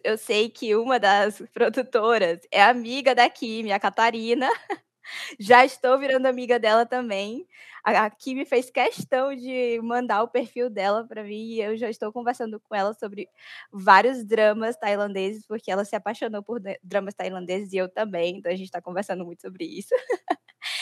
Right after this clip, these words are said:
E olha, continuando sobre a nossa querida Ju Riquim,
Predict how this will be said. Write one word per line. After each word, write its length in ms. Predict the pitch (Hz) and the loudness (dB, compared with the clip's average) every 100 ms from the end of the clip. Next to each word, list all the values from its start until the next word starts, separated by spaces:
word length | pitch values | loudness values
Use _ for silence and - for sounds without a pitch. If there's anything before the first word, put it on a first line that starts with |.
| 679 640 523 _ _ _ | -8 -8 -10 _ _ _
E 120 | 285 | 8
olha, 420 | 269 214 190 175 - _ - 254 | 10 8 6 -2 -6 _ -18 -4
continuando 640 | 349 494 494 381 262 240 | -4 -4 -6 -2 -2 -2
sobre 640 | 247 240 226 214 208 190 - - | -2 -2 -2 -2 -4 -4 -4 -4
a 100 | 202 | -4
nossa 420 | 196 190 185 175 | -6 -10 -10 -10
querida 380 | 175 196 185 180 | -12 -14 -14 -16
Ju 180 | 170 165 | -16 -18
Riquim, 500 | 160 - 214 190 | -18 -14 -10 -10